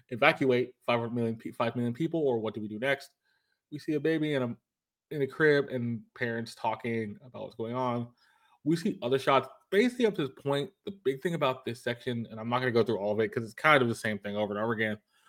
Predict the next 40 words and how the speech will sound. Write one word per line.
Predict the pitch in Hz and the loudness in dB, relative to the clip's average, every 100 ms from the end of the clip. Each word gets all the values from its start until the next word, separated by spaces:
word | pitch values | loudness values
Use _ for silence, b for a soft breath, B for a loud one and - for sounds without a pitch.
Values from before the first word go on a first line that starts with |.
| b b - | b b 2
Eventually, | 131 120 131 147 - 165 | 2 6 4 4 2 2
the | 131 | 2
whole | 120 127 120 | 0 0 0
thing | 120 113 | -2 0
is, | 107 104 - _ _ - | 0 -2 -6 _ _ -8
do | 110 | -6
we | 107 | -8
tell | - - 151 | -10 -4 -4
people? | 160 180 170 165 165 165 - _ _ _ _ _ _ _ - | 0 -2 0 -2 -2 -4 -8 _ _ _ _ _ _ _ -6
Do | 113 | -4
we | 110 | 0
don't? | 107 143 151 147 143 - _ 196 | 4 6 6 4 0 -10 _ -8
Do | 127 120 | -2 -2
we | |
try | 117 117 | 0 0
to | 110 | 0
evacuate | 107 139 - 147 131 | 0 0 2 4 4
people? | 147 139 135 131 123 - - | 0 0 0 -2 -6 -14 -8
Do | 117 | -6
we, | 113 104 | -6 -10
what | 107 135 139 | -8 -6 -2
do | |
we | 123 117 | -2 -2
do? | 110 82 - _ _ _ _ _ _ | -2 -6 -10 _ _ _ _ _ _
Finally, | 131 143 185 190 175 | 6 8 8 8 6
the | 123 - - | 6 2 0
big | 120 120 | 0 0
thing | 143 143 | -2 0
in | |
this | 143 | 0
section, | 143 139 143 | 2 0 -2
I'm | 110 | -4
gonna | 107 | -4
mention | 117 117 | -4 -4
it | 110 | -2
here | 113 | -4
'cause | 110 104 | -4 -10
it's | - | -8
kinda | 98 | -8
interesting. | 98 - 78 | -8 -10 -14